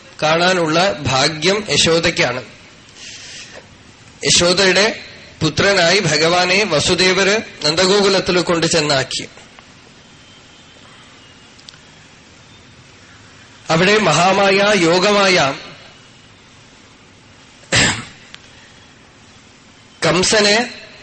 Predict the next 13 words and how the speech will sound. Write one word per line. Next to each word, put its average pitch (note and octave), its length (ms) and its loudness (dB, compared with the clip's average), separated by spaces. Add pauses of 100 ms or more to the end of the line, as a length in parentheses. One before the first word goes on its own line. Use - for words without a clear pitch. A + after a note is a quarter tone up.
(480)
അശരീരി G#3 540 2
വാക്കുകൊണ്ട് G3 680 2 (1300)
തന്റെ F#3 160 2
അന്തകൻ G3 580 0
ജനിച്ചിരിക്കണു, F3+ 800 0 (840)
വസുദേവരെയും G#3 800 2
ദേവകിയും G3+ 760 0
ഇനി, F#3 360 -2 (160)
ഇനിമേലാൽ G3+ 540 2
ഉപദ്രവിക്കരുത് G3 1120 0
എന്ന് F3 200 2
പറഞ്ഞു E3 320 2
മറഞ്ഞു. E3+ 400 2